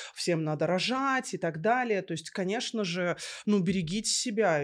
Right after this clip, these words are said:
Я, естественно, я бы тоже не хотела ходить к доктору, который бы меня, там, не знаю, заставлял бы рожать или говорил, типа: "А че ты хотела?"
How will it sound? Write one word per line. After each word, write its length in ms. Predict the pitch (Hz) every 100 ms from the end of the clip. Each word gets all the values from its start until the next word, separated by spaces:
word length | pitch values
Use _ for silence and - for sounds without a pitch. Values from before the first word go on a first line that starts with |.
| 139
Я, 320 | 147 151 175
естественно, 580 | 165 160 - 202 196 233
я 180 | 185 175
бы 100 | 185
тоже 240 | 170 175
не 80 | 185
хотела 420 | 185 185 175 170
ходить 380 | 160 165 160 175
к 140 | 185 156
доктору, 360 | 180 190 240 202
который 280 | 170 175
бы 100 | 160
меня, 220 | 156 156 165
там, 140 | 160
не 80 | 151
знаю, 200 | 147 151
заставлял 440 | 143 - 160 160
бы 100 | 151
рожать 460 | 160 147 180 240 -
или 100 | 151
говорил, 340 | 147 165 180 196
типа: 240 | - 143
"А 40 |
че 180 | - - -
ты 60 |
хотела?" 960 | - 180 175 - 180 175 180 160 -